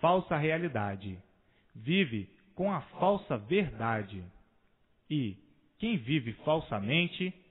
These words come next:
sofre demais. Quem vive de aparência, tem de sofrer muito. Quem vive de ilusões, tem de sofrer e penar muito. E,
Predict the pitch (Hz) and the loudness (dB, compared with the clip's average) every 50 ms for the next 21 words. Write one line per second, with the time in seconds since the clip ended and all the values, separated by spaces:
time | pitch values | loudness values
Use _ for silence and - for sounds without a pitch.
0 | _ _ _ _ _ - - - - 151 165 170 - - 160 147 123 131 180 165 | _ _ _ _ _ -20 -12 -2 0 2 2 2 0 -4 -8 -6 -4 -2 -2 -2
1 | 120 107 113 117 117 107 98 95 - - - _ _ _ _ _ _ _ _ _ | -2 -2 -2 -2 -2 -4 -6 -10 -14 -20 -20 _ _ _ _ _ _ _ _ _
2 | _ _ _ _ - - 214 202 143 120 170 180 151 135 143 160 165 - - 117 | _ _ _ _ -6 -2 -2 -2 0 0 -2 -2 -2 -2 -2 -4 -2 -2 -2 -2
3 | 107 110 151 196 208 185 - - 117 101 90 90 - _ _ _ _ _ _ - | 0 0 0 0 0 0 -2 -4 -6 -6 -6 -8 -14 _ _ _ _ _ _ -4
4 | 175 196 190 180 170 - - 151 - - - 190 202 156 104 117 113 127 156 196 | -4 -2 -2 -4 -6 -4 -4 -4 -4 -2 -2 -2 -2 -2 -4 -6 -4 -2 0 0
5 | 214 196 - - - 104 92 90 - _ _ _ _ _ _ _ _ _ _ _ | 0 0 -2 -6 -8 -8 -8 -10 -12 _ _ _ _ _ _ _ _ _ _ _
6 | _ _ _ _ - 135 123 110 104 139 156 135 127 123 135 131 117 113 104 98 | _ _ _ _ -6 -6 -4 -2 -2 -2 -2 -2 -2 -2 -2 -2 -2 -2 -4 -2
7 | 113 131 156 175 190 196 - - - - _ _ _ _ _ _ _ _ - 165 | -2 0 0 0 -2 -2 -6 -10 -18 -20 _ _ _ _ _ _ _ _ -4 -2
8 | 180 175 170 165 - - 127 104 - - 147 175 196 208 190 - - - - - | -2 -2 -4 -6 -4 -4 -6 -4 -2 0 4 4 4 4 4 0 -8 -20 -20 -14
9 | - 226 208 - - 196 139 120 113 123 151 180 190 - - - 127 113 113 123 | -10 -10 -8 -4 -2 -2 -2 0 0 0 -2 -2 -4 -8 -16 -18 -14 -10 -4 -2
10 | 135 139 131 - - - 107 98 92 87 90 _ _ _ _ _ _ _ _ _ | -2 -2 -2 -4 -6 -10 -10 -10 -10 -12 -16 _ _ _ _ _ _ _ _ _
11 | _ _ _ _ _ _ _ _ _ _ _ _ _ _ _ _ _ _ _ _ | _ _ _ _ _ _ _ _ _ _ _ _ _ _ _ _ _ _ _ _
12 | - 139 139 131 113 95 | -8 -4 -4 -4 -4 -6